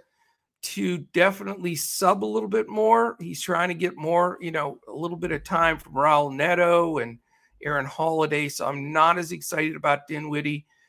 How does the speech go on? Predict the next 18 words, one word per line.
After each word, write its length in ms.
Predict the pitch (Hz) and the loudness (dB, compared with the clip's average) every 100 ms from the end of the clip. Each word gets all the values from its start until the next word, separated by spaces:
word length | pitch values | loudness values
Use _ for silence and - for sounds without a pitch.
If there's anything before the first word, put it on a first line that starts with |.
| _ - | _ 0
Don't 160 | 190 | 2
wanna 180 | 202 214 | 4 2
pay 280 | 208 208 190 | 2 4 6
up 180 | 185 - | 4 -4
the 80 | |
nine 260 | 170 165 165 | 0 2 2
five 380 | 151 180 151 147 | 0 0 0 -2
price 280 | 160 147 - | -6 -6 -8
for 160 | 151 | -10
Beal 560 | 135 147 143 139 135 - _ _ _ | -8 -4 0 0 0 -6 _ _ _
in 140 | - 151 | -12 -6
this 220 | 165 - | -4 -4
low 340 | 156 156 147 | 2 4 4
of 100 | 143 | 0
a, 180 | 139 127 - | 0 0 -4
a 200 | 131 127 - _ | -10 -10 -12 _
total 400 | - 160 165 151 | -4 0 0 -2
game 560 | 135 135 139 139 139 | -4 -4 -4 -4 -8